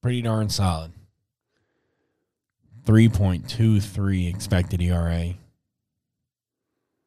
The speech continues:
Two oh nine expected batting average. We look at his other stu-, his other stats, put 'em all together. I've got him ranked in the eightieth percentile. Really, really good.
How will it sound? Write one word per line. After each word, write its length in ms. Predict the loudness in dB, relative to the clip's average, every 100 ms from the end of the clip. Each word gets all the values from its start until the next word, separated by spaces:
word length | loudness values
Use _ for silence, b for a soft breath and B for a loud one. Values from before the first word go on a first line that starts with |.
| _ _ 2
Two 160 | 6 8
oh 100 | 8
nine 340 | 6 4 4
expected 460 | 2 -2 -4 -4 -6
batting 340 | -2 0 0
average. 360 | -2 -2 -4 -4
We 80 |
look 220 | -2 -2 0
at 60 |
his 140 | 0 2
other 240 | 2 2
stu-, 240 | 0 -2 -4
his 220 | -4 -4
other 440 | -2 0 0 0 -4 b b b b b _
stats, 520 | 0 4 4 2 0 -2
put 160 | 2
'em 120 | 4
all 140 | 6 4
together. 500 | 4 4 4 4 2 -4 _ _ _ _ _ _ _ _ _ _ _ _ _ _ _ _ _ _ -4 4
I've 160 | 6
got 160 | 6 6
him 160 | 6
ranked 480 | 6 6 4 0 -10 -20 _ _
in 80 | -10
the 160 | -2 2
eightieth 500 | 4 4 2 -2 -8
percentile. 760 | -8 -4 -4 -4 -6 -6 -8 _ _ _ _ _ _ _
Really, 540 | 4 6 8 6 4 0
really 320 | 0 0 -2
good. 360 | -2 -2 -4